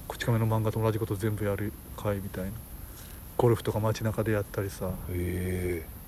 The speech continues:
Speaker 1: そんな漫画聞いた、そんな話聞いたことないもん。
Speaker 2: 昼川さんも全部の巻やってたでしょ、確か。
Speaker 1: 誰？昼川って。
Speaker 2: インポッシブルの昼川さんが。
Speaker 1: あ、表紙？
Speaker 2: 表紙を。
Speaker 1: あ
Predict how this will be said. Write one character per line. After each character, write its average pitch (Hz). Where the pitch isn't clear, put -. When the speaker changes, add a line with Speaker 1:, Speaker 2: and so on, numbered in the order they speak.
Speaker 1:
そ -
ん 127
な 147
漫 139
画 131
聞 -
い -
た、 165
そ -
ん 127
な 147
話 147
聞 -
い 131
た 151
こ 170
と 156
な 113
い -
も 104
ん。 -
Speaker 2:
昼 -
川 113
さ 98
ん 92
も 90
全 123
部 131
の 95
巻 95
や 82
っ 78
て -
た 87
で 78
し -
ょ、 -
確 -
か。 -
Speaker 1:
誰？ 117
昼 104
川 98
っ 98
て。 110
Speaker 2:
イ 101
ン 95
ポ 95
ッ -
シ -
ブ 80
ル 82
の 78
昼 90
川 82
さ -
ん 76
が。 73
Speaker 1:
あ、 120
表 120
紙？ 196
Speaker 2:
表 92
紙 117
を。 113
Speaker 1:
あ 107